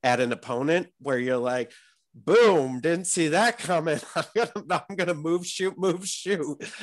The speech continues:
And so, uh, that, it's just a lot of fun, especially from a, an avid, uh, heavy user, right? This was, like, my jam. And I was like, "Oh yeah, this is so sweet. Feels so good."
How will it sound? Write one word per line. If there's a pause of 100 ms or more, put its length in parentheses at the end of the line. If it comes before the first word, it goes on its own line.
(120)
And
so, (300)
uh,
that,
it's
just
a
lot
of
fun,
especially
from (100)
a,
an
avid, (100)
uh,
heavy
user,
right?
This
was,
like,
my
jam.
And
I
was
like,
"Oh
yeah, (100)
this
is
so
sweet. (1000)
Feels
so
good."